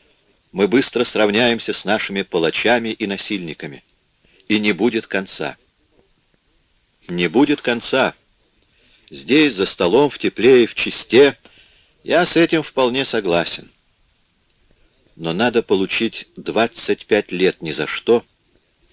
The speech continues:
надеть на себя четыре номера, руки держать всегда назад, утром и вечером обыскиваться — изнемогать в работе,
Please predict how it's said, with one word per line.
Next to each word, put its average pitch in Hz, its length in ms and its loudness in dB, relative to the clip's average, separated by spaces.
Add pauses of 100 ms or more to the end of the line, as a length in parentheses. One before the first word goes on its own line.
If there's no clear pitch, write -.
(360)
надеть 95 420 2
на 107 80 -2
себя 95 380 0
четыре 98 460 0
номера, 90 520 -2 (800)
руки 117 440 4
держать 95 460 2
всегда 85 400 -2
назад, 82 540 -2 (840)
утром 139 400 4
и 120 140 2
вечером 98 600 2 (240)
обыскиваться — - 960 -2 (560)
изнемогать 107 720 2
в 90 60 -2
работе, 82 580 2